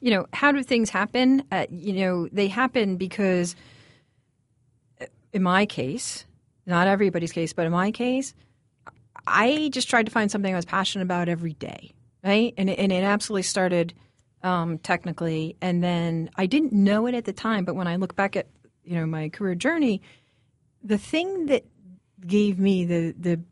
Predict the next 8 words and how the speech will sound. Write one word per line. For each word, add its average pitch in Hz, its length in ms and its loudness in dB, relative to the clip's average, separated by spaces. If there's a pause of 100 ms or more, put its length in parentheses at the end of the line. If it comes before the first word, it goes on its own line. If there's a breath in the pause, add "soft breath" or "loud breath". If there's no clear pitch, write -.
(480)
the 190 100 2
most 196 500 4
satisfaction 196 880 -6 (180)
is 180 160 -2
working 196 420 0
with 180 200 -6
a 196 80 -6
client - 520 -14